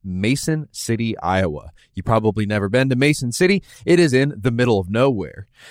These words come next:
After we sit and wait for a little bit, a mechanic comes out and he tells us that the Buick's transmission is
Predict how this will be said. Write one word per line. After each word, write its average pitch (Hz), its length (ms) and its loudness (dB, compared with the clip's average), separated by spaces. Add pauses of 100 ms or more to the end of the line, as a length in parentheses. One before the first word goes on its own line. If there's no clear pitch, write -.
(160)
After 202 220 2
we 214 120 6
sit 175 220 2
and 123 100 2
wait 180 200 4
for 143 100 0
a 127 60 4
little 107 180 4
bit, 113 240 4
a 131 60 -2
mechanic 160 500 0
comes 110 220 0
out 110 180 2
and 123 100 -2
he 127 120 0
tells 185 320 2
us 135 160 2
that 123 160 -6
the 117 80 0
Buick's 151 420 -2
transmission 123 680 0
is 101 180 -2